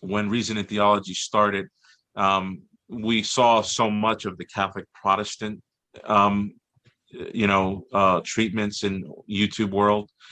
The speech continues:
that we thought that, you know, the Orthodox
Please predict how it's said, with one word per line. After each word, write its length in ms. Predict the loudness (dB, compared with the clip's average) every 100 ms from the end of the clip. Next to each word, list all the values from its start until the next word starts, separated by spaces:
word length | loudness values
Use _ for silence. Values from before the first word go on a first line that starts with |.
| -20 _ _
that 440 | -2 0 0 -4 -8
we 120 | -8
thought 380 | 0 2 2 -2
that, 220 | -4 -4 _ _
you 80 | -8
know, 140 | -8
the 100 | -2
Orthodox 680 | 0 2 4 2 0 -10 -14